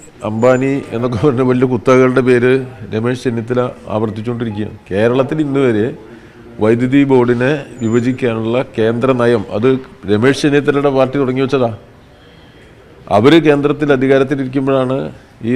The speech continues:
വൈദ്യുതി ബോർഡുകളെ വിഭജിക്കണം എന്ന് തീരുമാനമെടുത്ത് നടപ്പിലാക്കാൻ സമ്മർദ്ദം ചെലുത്തിയത്. അതിൻ്റെ തുടർച്ചയിൽ ഇപ്പോൾ ബി ജെ പി കുറച്ചും കൂടി കർശനാക്കിയിട്ടുണ്ടാവും. അത്രേ ഉള്ളൂ. ഇവിടെ ഒരു അദാനിയും കേരളത്തിൽ വൈദ്യുതി കൊടുക്കണില്ലല്ലോ. കോൺഗ്രസ് ഭരിക്കുന്ന സംസ്ഥാനങ്ങളിൽ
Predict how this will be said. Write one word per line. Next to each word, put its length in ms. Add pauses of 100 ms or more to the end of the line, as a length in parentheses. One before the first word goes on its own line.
(120)
വൈദ്യുതി 400
ബോർഡുകളെ 440 (520)
വിഭജിക്കണം 580 (140)
എന്ന് 240 (280)
തീരുമാനമെടുത്ത് 840
നടപ്പിലാക്കാൻ 600
സമ്മർദ്ദം 360
ചെലുത്തിയത്. 420
അതിൻ്റെ 260
തുടർച്ചയിൽ 380
ഇപ്പോൾ 180
ബി 120
ജെ 120
പി 100
കുറച്ചും 260
കൂടി 180
കർശനാക്കിയിട്ടുണ്ടാവും. 680 (460)
അത്രേ 200
ഉള്ളൂ. 180
ഇവിടെ 240
ഒരു 140
അദാനിയും 360
കേരളത്തിൽ 360 (120)
വൈദ്യുതി 260
കൊടുക്കണില്ലല്ലോ. 500 (1600)
കോൺഗ്രസ് 380
ഭരിക്കുന്ന 400
സംസ്ഥാനങ്ങളിൽ 560